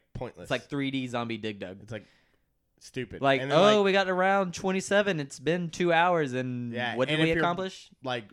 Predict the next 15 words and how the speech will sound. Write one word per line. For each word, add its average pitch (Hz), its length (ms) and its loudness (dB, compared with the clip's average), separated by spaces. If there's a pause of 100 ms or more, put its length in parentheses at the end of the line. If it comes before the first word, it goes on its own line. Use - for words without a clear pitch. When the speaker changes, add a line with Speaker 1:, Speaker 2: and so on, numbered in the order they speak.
(400)
Speaker 2:
Dying? 120 180 -2
Speaker 1:
playing 139 240 0
with 139 120 -6
someone 139 340 -4
that's, - 400 -12
like, 107 280 -10 (160)
you 117 140 -12
don't, 120 220 -6
like, 107 180 -10
have 117 160 -10
a 113 60 -10
good, 113 280 -8
like, 101 280 -10
teamwork 123 500 -10
with, 135 340 -4